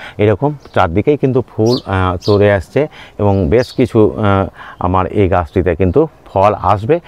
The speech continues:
এটার আমার সংকেত পাচ্ছি। উপর থেকে যদি দেখায় গাছটাতে দেখেন বেগুন আছে এখানে, এ-, এই যে এখানেও একটা, আহ, বেগুন আছে, এখানেও আছে দুটো, একটা ফুল এসছে। তবে কিছু ফুল কিন্তু পুরুষ ফুল হয়,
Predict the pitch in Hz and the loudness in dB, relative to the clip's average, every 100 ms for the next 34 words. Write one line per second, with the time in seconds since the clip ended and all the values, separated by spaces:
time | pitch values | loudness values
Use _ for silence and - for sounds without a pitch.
0 | - - 90 92 85 87 208 85 85 131 | -16 -6 -2 0 0 -2 -2 -4 0 -2
1 | - - - - - 80 _ - 117 156 | -4 -16 -20 -14 -6 -6 _ -6 0 0
2 | - 156 156 160 139 127 151 117 143 170 | 0 0 2 4 4 2 2 0 0 -6
3 | - 98 101 120 120 101 104 135 135 - | -4 -2 -2 -2 0 0 -2 -2 -6 -14
4 | - - 104 110 123 107 120 104 110 104 | -20 -4 -2 0 0 0 0 0 0 -2
5 | 156 - - - 98 95 - 101 95 110 | -6 -12 -20 -8 -2 -2 0 0 2 0
6 | - 98 - 110 120 123 95 104 104 82 | 0 -4 -2 -4 -4 -4 -6 -4 -2 -2
7 | 101 95 82 95 87 92 95 101 90 127 | -2 -2 -2 -4 -2 0 0 -2 -2 -4
8 | 139 - - - 92 202 127 135 120 - | -4 -8 -10 -4 -4 -2 -2 0 -2 -2
9 | 95 92 113 131 - - - - 90 - | -2 0 0 -2 -6 -20 -20 -8 -6 -4
10 | 98 - 92 92 - 123 139 - - 120 | -4 0 0 0 -2 -6 -6 -10 -4 -2
11 | 120 151 175 - 170 165 160 135 - 107 | 0 0 -2 -4 -2 0 0 -4 -2 -2
12 | 113 - 90 73 67 | -2 -2 -2 -2 -6